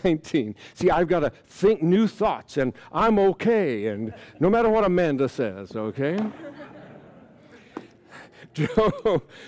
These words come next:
Job eleven thirteen through nineteen, okay? "If only you would prepare your heart." This is the first part of, of, of this refocusing on the future.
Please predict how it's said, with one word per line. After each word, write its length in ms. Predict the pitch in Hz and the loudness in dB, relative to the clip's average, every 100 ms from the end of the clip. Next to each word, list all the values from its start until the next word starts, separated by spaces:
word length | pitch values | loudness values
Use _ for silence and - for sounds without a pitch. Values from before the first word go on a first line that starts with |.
| 175 | -4
Job 320 | 196 240 226 | 2 4 4
eleven 520 | 196 156 214 160 151 | 2 2 0 0 0
thirteen 460 | 143 170 156 160 151 | 0 -4 0 0 0
through 160 | 139 135 | 0 0
nineteen, 540 | 123 120 107 95 95 | 0 -2 -6 -12 -12
okay? 320 | 107 - 147 156 - - 139 | -12 -6 -6 -8 -14 -18 -2
"If 240 | 196 170 - | 2 2 0
only 380 | 202 254 330 339 | 0 2 4 4
you 360 | 294 180 233 254 | 2 2 2 2
would 220 | 208 175 | 2 0
prepare 500 | 180 160 - 202 214 | 0 -2 -2 -2 0
your 200 | 180 165 | 0 -2
heart." 420 | 139 135 101 - _ _ - - | -2 -6 -8 -16 _ _ -20 -8
This 200 | 190 - | -6 -6
is 100 | 202 | -8
the 100 | 202 | -8
first 340 | - 202 - | -4 -4 -4
part 240 | - 165 127 | -10 -6 -6
of, 140 | 104 - - | -8 -14 -4
of, 260 | 143 123 - | -2 -2 -4
of 320 | 127 113 98 | -6 -6 -6
this 220 | 123 - | -6 -4
refocusing 800 | 123 127 - 180 160 156 - 139 | -4 -6 -4 -6 -4 -8 -4 -2
on 60 | 127 | -2
the 80 | |
future. 360 | 120 147 - | -2 -4 -2